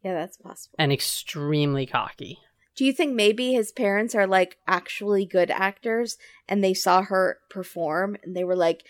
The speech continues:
Speaker 1: "Dan, you will bring shame onto our acting family if you marry this girl. She sucks."
Speaker 2: I get the feeling the parents are, have real serious jobs. They live in sort of a, they, he grew up in sort of a big house in Long Beach.
Speaker 1: But they were never willing to give him money because of all of his troubles.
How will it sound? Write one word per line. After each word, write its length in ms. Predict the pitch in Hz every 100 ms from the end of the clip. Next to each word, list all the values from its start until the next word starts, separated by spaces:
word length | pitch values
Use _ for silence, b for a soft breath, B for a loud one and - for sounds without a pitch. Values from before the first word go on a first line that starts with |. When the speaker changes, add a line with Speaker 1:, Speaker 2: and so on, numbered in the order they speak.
| b _
Speaker 1:
"Dan, 300 | 180 190 175
you 80 | 185
will 140 | 185 180
bring 180 | 185
shame 380 | 180 - 190 175
onto 220 | 170 190
our 100 | 170
acting 440 | 120 117 - 175 143
family 600 | - 156 156 117 147 -
if 140 | 175
you 80 | 196
marry 320 | 185 180 170
this 220 | 170 - -
girl. 280 | 175 143
She 220 | 147 - 175
sucks." 760 | - 190 120 - - - - _ -
Speaker 2:
I 160 | - 214
get 180 | 196 -
the 100 | 262
feeling 320 | - 190 170
the 60 | -
parents 400 | - 147 143 -
are, 260 | 147 131
have 200 | - 143
real 460 | 139 131 131 131 127
serious 460 | - 143 127 120 -
jobs. 460 | 127 - - - b _
They 120 | - 139
live 160 | 143
in 120 | 143 135
sort 160 | 151
of 60 | 135
a, 60 | 135
they, 260 | 123 147
he 140 | 139 139
grew 200 | 175 156
up 120 | 139
in 60 | 143
sort 160 | 147
of 60 | 131
a 60 |
big 320 | 123 - 131 127
house 400 | 127 127 147 -
in 160 | 139
Long 240 | 127 127 131
Beach. 480 | 143 151 - - _
Speaker 1:
But 140 | - 196
they 100 | 208
were 120 | 196
never 340 | 208 196 208
willing 220 | 190 175 175
to 100 | -
give 140 | 170
him 140 | 175
money 380 | 165 180 175 160 160
because 440 | 160 - 156 156
of 120 | 151
all 140 | 151 151
of 80 | 175
his 140 | -
troubles. 640 | - 175 - 78 - -